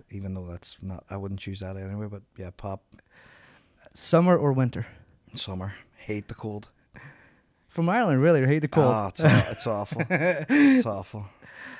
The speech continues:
Speaker 2: Uh,
Speaker 1: That's why I'm not there anymore.
Speaker 2: yeah, that's right, yeah.
Speaker 1: <laughs>
Speaker 2: Cats or dogs?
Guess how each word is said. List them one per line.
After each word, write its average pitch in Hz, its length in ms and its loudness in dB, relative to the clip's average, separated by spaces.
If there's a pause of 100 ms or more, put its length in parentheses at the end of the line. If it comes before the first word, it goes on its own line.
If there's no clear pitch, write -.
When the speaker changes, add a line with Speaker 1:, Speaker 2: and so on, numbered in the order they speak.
Speaker 2:
Uh, 135 60 -12
Speaker 1:
That's 147 440 0
why 120 100 0
I'm 113 120 -2
not 107 160 -4
there 107 180 -6
anymore. 113 400 -4
Speaker 2:
yeah, 170 320 4
that's 165 240 4
right, 156 280 6
yeah. 147 260 2 (460)
Speaker 1:
<laughs> - 120 -20
Speaker 2:
Cats 175 240 6
or 180 80 4
dogs? 131 520 4